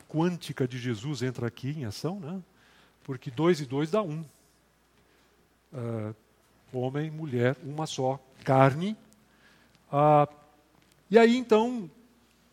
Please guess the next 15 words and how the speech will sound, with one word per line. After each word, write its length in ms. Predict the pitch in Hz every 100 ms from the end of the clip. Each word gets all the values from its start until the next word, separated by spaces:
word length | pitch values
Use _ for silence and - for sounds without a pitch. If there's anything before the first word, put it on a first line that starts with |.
| _ _ _ _ _ -
aquilo 360 | 147 - 202
que 120 | - 170
Deus 680 | 156 165 151 - - - -
uniu, 420 | 214 233 190 202 240
não 220 | 247 262
o 60 |
separe 640 | 254 254 - 165 160 175 180 - _ -
o 120 | - 247
homem. 440 | 294 277 156 101 85 _ _ _ _ _ _ _ _ _ _
Mas 140 | 254 262
aí 80 | 294
os 100 | 240
fariseus 520 | 254 226 226 240 190
perguntam, 520 | - 226 202 233 226
mas 220 | 247 240